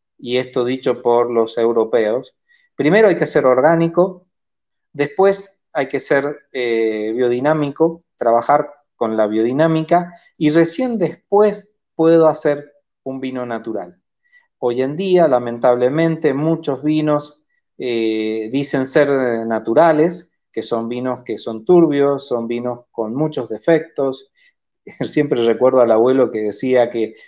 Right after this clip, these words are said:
no todo el yuyo es orégano, me solía decir, este, y en este caso se aplica muy bien, ya que, eh, a veces en Argentina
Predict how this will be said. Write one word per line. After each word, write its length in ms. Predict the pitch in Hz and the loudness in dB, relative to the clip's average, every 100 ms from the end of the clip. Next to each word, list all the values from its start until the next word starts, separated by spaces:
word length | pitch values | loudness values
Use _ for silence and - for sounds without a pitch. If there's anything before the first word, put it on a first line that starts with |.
| - | -6
no 180 | 131 131 | -4 2
todo 180 | 139 | 4
el 120 | 139 127 | 4 4
yuyo 280 | 143 143 | 2 2
es 120 | 127 127 | 2 2
orégano, 680 | 117 139 127 120 127 - _ _ | 2 2 2 0 -2 -10 _ _
me 180 | - 123 | -16 -10
solía 380 | 113 123 127 127 | -6 -4 0 4
decir, 560 | 120 120 135 139 - _ _ _ _ | 4 2 -2 -4 -6 _ _ _ _
este, 400 | - 120 120 123 | -4 -4 -4 -4
y 220 | 120 120 123 | -4 -2 0
en 80 | 151 | 0
este 200 | 156 151 | 0 0
caso 280 | 156 156 | 0 0
se 100 | 147 | 0
aplica 460 | 123 - 151 147 123 | 0 0 0 2 2
muy 280 | 135 156 135 | 2 0 0
bien, 440 | 127 127 127 131 _ _ - | 2 2 0 -4 _ _ -6
ya 320 | 127 127 127 | 0 0 0
que, 1400 | 131 127 131 131 135 127 113 110 110 107 107 107 107 | -4 0 0 0 -4 -8 -4 -4 -4 -6 -8 -8 -10
eh, 80 | 107 _ _ _ _ | -14 _ _ _ _
a 80 | 117 | 0
veces 340 | 143 147 139 | 2 2 0
en 140 | 139 123 | -2 -2
Argentina 840 | 120 127 123 120 139 143 165 165 | -4 -4 -6 -4 -2 0 -2 -4